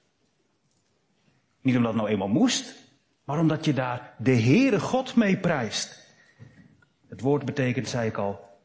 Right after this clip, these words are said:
zegenen. En wat gebeurde er dan? Als een Joodse man voor de maaltijd het brood ging uitdelen,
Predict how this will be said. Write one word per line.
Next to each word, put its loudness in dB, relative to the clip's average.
zegenen. -2
En -8
wat -4
gebeurde 2
er 0
dan? -6
Als -2
een 0
Joodse -2
man -2
voor -2
de 0
maaltijd -2
het -8
brood 0
ging 0
uitdelen, -2